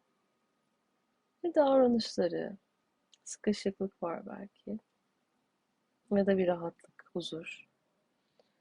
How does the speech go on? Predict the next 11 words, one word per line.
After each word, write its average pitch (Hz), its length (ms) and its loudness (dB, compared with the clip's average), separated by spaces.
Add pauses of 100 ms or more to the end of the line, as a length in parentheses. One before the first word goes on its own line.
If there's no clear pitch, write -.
(920)
Bunun 277 280 -2
farkına 214 720 2
var. 165 580 -8 (220)
Neyse 208 360 2
onu 180 280 -2
adlandır, 170 840 -6
etiketle. - 760 -14 (3000)
Ve 277 140 -2
bunu 254 200 -2
kabul 190 340 -2
et. - 360 -14